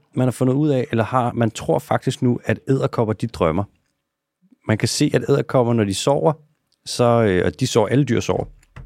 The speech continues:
så twitcher de, ligesom hunde og katte, der ligger der og laver, har en eller anden drøm, hvor de ligger og sparker. Det gør edderkopper også. Der var der en,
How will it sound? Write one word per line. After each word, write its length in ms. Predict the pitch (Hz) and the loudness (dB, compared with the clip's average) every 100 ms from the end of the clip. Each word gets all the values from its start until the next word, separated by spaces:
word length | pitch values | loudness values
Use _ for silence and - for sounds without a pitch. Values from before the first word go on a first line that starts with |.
| - _ _ _ | -20 _ _ _
så 140 | - 110 | -4 -4
twitcher 400 | - 127 - 151 | 0 -2 0 0
de, 80 | 127 | 0
ligesom 320 | 127 127 147 | 0 2 2
hunde 220 | 117 127 | 4 2
og 60 | 143 | 2
katte, 280 | 104 101 | 2 2
der 80 | 120 | 0
ligger 220 | 104 104 | 0 0
der 120 | 98 95 | 0 -4
og 140 | - | -8
laver, 260 | 90 87 92 | -10 -10 -6
har 120 | 101 | -4
en 80 | 98 | -2
eller 80 | |
anden 120 | 101 95 | -2 0
drøm, 240 | 95 98 | 0 0
hvor 220 | 104 95 | 0 0
de 120 | 92 | 0
ligger 180 | 92 92 | 0 2
og 40 | 98 | 0
sparker. 360 | - 80 98 - - - - 120 | -2 -4 -4 -8 -16 -20 -8 -4
Det 100 | 107 | 0
gør 100 | 117 | 2
edderkopper 520 | 120 123 - 120 85 | 2 0 0 0 2
også. 220 | 95 - _ _ | 0 -2 _ _
Der 60 | 107 | 0
var 80 | 107 | 2
der 80 | |
en, 120 | 98 | 0